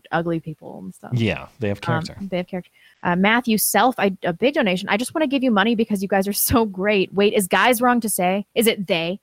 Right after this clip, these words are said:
Speaker 1: I need
Speaker 2: Yeah.
Speaker 1: a twenty nineteen copy of the dictionary that updates based on offensive language to the person I'm speaking to.
Speaker 2: Sure.
Speaker 1: <laughs> Yeah, really. Uh,
Speaker 2: Thank
Speaker 1: thank
Speaker 2: you,
Speaker 1: you
Speaker 2: Ben.
Speaker 1: so much, Matthew.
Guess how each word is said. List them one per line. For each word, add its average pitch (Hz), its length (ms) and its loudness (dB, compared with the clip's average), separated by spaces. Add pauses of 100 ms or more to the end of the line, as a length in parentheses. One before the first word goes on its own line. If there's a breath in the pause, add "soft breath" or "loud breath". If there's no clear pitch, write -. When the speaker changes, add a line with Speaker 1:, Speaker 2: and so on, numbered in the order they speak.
(120)
Speaker 1:
I 208 60 0
need 226 140 2
Speaker 2:
Yeah. 190 100 0
Speaker 1:
a - 20 -4
twenty 220 200 0
nineteen 190 340 -2
copy 175 300 -2
of 160 80 -8
the 160 80 -12
dictionary 165 480 -6
that 165 140 -10
updates 165 440 -4 (100)
based 165 240 -6
on 156 80 -8
offensive 160 400 -10
language 147 340 -10
to - 40 -18
the - 80 -20
person - 280 -10
I'm - 60 0
speaking - 440 0
to. 80 140 -4
Speaker 2:
Sure. 302 340 -8
Speaker 1:
<laughs> - 80 -20
Yeah, 131 140 -10
really. 156 260 -12 (400 loud breath)
Uh, 214 80 2
Speaker 2:
Thank 196 160 4
Speaker 1:
thank 254 140 4
Speaker 2:
you, 254 80 4
Speaker 1:
you 196 40 4
Speaker 2:
Ben. - 80 -2
Speaker 1:
so 220 140 0
much, 160 180 -2
Matthew. - 300 -8